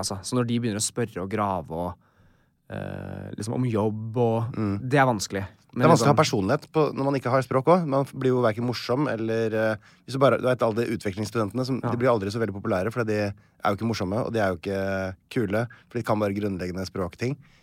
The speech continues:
Speaker 1: Det er viktig med språk, ass.
Speaker 2: Ja, det er kjempeviktig.
Speaker 1: Ja.
Speaker 2: Jeg er jo ikke verdens morsomste mann i Norge heller, men fy fader, jeg er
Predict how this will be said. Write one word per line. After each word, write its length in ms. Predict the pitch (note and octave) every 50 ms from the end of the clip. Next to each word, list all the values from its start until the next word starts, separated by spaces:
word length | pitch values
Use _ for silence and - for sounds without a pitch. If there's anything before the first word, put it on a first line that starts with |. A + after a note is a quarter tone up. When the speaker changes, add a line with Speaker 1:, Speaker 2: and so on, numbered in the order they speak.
| _ _ -
Speaker 1:
Det 100 | - -
er 160 | - - F3+
viktig 300 | G#3+ - D4 - - - -
med 80 | E3+ F3+
språk, 280 | - - G#3 D#4 -
ass. 140 | - - -
Speaker 2:
Ja, 60 | F2
det 100 | - -
er 160 | - - - F2+
kjempeviktig. 440 | E2+ - - - - - - F#2 F2+ -
Speaker 1:
Ja. 80 | - A2+
Speaker 2:
Jeg 100 | - -
er 100 | - G2+
jo 60 | G2 F2+
ikke 460 | - C3+ B2+ A#2 A2+ A2+ A2 G#2+ G#2+
verdens 220 | G2+ G2 F#2 E2 G2
morsomste 920 | G2 F#2+ - F#2 - - G2+ F#2+ F#2 F#2 F#2 F#2+ F#2 F#2 F#2+ F2+ - - -
mann 180 | F#2+ G2 F#2+ G2+
i 40 | G2+
Norge 220 | G2+ G2+ F#2 F2+
heller, 180 | G2 G2+ F#2 G2+
men 140 | A2 G#2+
fy 140 | G2+ - A#2 G#2+
fader, 300 | - - G#2 F2 F2 F#2+
jeg 40 |
er 40 | G#2